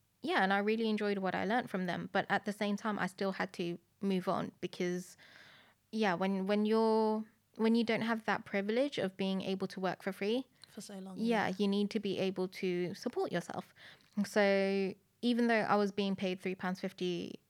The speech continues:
Speaker 1: an hour as an apprentice, I was still able to have an income where it would support me at the time. Um,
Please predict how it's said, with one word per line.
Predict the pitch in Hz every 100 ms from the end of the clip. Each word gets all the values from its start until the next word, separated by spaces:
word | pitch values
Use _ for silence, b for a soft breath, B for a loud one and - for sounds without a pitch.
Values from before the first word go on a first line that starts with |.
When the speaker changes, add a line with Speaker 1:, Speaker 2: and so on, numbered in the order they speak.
| _ _ -
Speaker 1:
an | 190
hour | 190 185 180 - - 208 _ -
as | 196
an | 180
apprentice, | 175 214 226 - 202 - B B B -
I | 208
was | 208
still | - 226 -
able | 196 185
to | 190
have | 185 185
an | 170
income | 185 185 - 170 180 180
where | 185 175 170 - - _ _ _
it | 190 170 - _ -
would | 185
support | - - 185 -
me | - - _
at | - -
the |
time. | 190 - - - B B B B -
Um, | 196 190 185 185 180 170